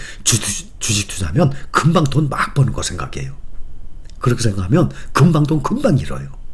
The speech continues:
그렇게 생각하시면 돼요. 국민연금도 사십사 조 투자 손실. 우리와 비교가 안 되는 정말 이 선수 중에 선수라고 할 수 있는 사람들 아닙니까? "난 왜 재수가 없을까?"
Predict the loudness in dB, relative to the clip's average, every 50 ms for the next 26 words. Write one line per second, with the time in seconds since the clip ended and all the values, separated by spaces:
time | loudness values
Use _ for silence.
0 | -8 -10 -10 -10 -10 -8 -8 -8 -6 -2 0 0 2 2 0 0 0 0 0 -2
1 | -8 -6 -6 -4 -4 -4 -4 -6 -6 -6 -8 -10 -14 -14 -12 -10 -8 -6 -4 -4
2 | -4 -4 -4 -4 -6 -6 -8 -10 -10 -8 -8 -6 -2 2 2 4 6 4 4 4
3 | 2 2 2 0 0 2 0 0 0 -2 -2 0 0 0 0 -2 -2 -2 -2 -4
4 | -4 -4 -4 -6 -6 -6 -6 -6 -6 -6 -6 -6 -8 -10 -8 -8 -8 -10 -10 -14
5 | -12 -12 -12 -12 -8 0 6 8 8 8 8 6 6 4 2 2 2 2 2 2
6 | 2 4 4 4 6 6 6 6 4 4 2 2 0 -2 -4 -6 -8 -10 -10 -10
7 | -10 -10 -10 -10 -10 -10 -8 -4 -2 -2 -2 0 -2 -2 -2 -2 2 4 2 2
8 | 2 -4 -8 -10 -10 -12 -12 0 2 4 4 4 4 4 4 4 4 4 2 4
9 | 4 6 6 4 4 2 2 2 2 2 4 6 6 6 6 6 4 4 4 4
10 | 4 4 4 4 2 2 2 2 2 2 2 0 2 0 0 -2 -2 -6 -8 -8
11 | -8 -10 -10 -10 -10 -10 -12 -14 -10 -8 -6 -4 -4 -6 -8 -10 -14 -14 -12 -12
12 | -12 -8 -6 -2 0 2 2 4 4 2 4 4 4 4 4 2 0 -2 -2 -2
13 | -2 -4 -4 -6 -6 -4 -4 -4 -4 -2 0 0 0 0